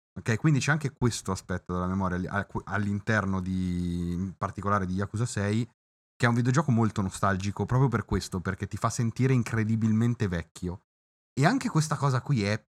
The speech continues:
pazzesca, cioè sentirsi vecchi quando in realtà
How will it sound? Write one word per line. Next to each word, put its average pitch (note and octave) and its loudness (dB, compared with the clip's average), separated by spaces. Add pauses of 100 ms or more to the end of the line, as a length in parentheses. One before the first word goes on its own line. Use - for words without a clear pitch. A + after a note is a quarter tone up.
(140)
pazzesca, - -4
cioè F#2+ -2 (240)
sentirsi D3 2
vecchi A#2 -2 (1400)
quando A#2+ 2
in A2 2
realtà G2+ 2